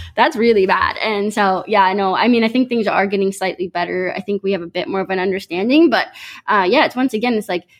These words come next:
the science is there. We know how it works. And then it's just, having that dialogue with the coaches, you know, knowledge translation, uh, you know, educating the coaches and the athletes and everything about how, um,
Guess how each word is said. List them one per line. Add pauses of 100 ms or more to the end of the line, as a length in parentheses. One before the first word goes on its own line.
(200)
the
science
is
there. (180)
We
know (180)
how
it
works.
And
then
it's
just, (840)
having
that
dialogue (120)
with
the
coaches,
you
know,
knowledge
translation, (960)
uh,
you
know,
educating
the
coaches
and
the
athletes
and
everything
about
how, (480)
um,